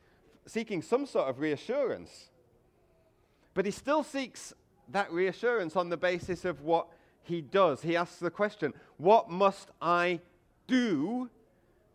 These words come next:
to inherit eternal life?" He's looking for some comfort from Jesus. He's looking for that affirmation that he's done enough, really, or if he's not done enough, is there something else that he needs to do? And to be honest, it starts off quite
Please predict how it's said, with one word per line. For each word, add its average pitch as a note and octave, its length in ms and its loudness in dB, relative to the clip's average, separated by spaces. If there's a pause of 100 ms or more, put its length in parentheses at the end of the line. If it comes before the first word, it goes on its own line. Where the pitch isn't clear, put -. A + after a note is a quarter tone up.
to F3+ 200 0
inherit E3 600 -2
eternal C3+ 800 -2
life?" A2+ 640 -4 (880)
He's D#3 140 -10
looking F3+ 260 -4
for D3+ 60 -12
some D#3+ 180 -8
comfort C#4+ 360 -10
from G#2 200 -10
Jesus. G2 320 -8
He's D#3 160 -6
looking E3 300 -4
for D#3+ 140 -10
that D3 220 -2 (380)
affirmation D#3 720 -2
that B2 140 -2
he's C#3 240 -4
done F#3 400 2
enough, F3+ 440 2
really, B2 440 0
or C3+ 200 4
if C3 120 -4
he's C#3 160 -6
not A3+ 240 -2
done C#3+ 160 0
enough, C#3+ 300 -2 (260)
is F3+ 140 2
there A3 100 2
something E3+ 320 0
else D3+ 160 2
that C3+ 140 -8
he D3 120 -2
needs C3+ 340 -4
to - 140 -8
do? C#3+ 280 -2 (220)
And E3+ 200 0
to E3 60 -10
be F#3+ 100 4
honest, C4+ 260 0
it G3 120 -6
starts F#3+ 400 2
off F#3+ 260 2
quite D3 380 2